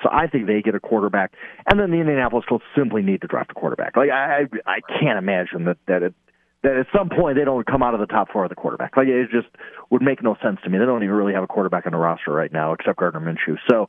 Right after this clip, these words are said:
I, I think that at least, I think three. I think three go in the top four, and then I think the fourth one, which will probably be Will Levis, although I can't be sure about that anymore either. I think he somehow gets into the top ten just because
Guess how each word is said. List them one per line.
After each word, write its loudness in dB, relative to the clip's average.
I, 6
I 2
think 0
that 2
at 4
least, 4
I 2
think -2
three. 0
I 2
think 0
three 2
go 2
in 2
the 0
top 0
four, 2
and 4
then 2
I 2
think 0
the -10
fourth 2
one, 2
which 0
will 0
probably 2
be 2
Will 4
Levis, 2
although 4
I 0
can't 0
be -2
sure 2
about 0
that 2
anymore 0
either. 0
I 4
think 0
he 4
somehow 2
gets -4
into 0
the 0
top 0
ten 0
just -6
because 0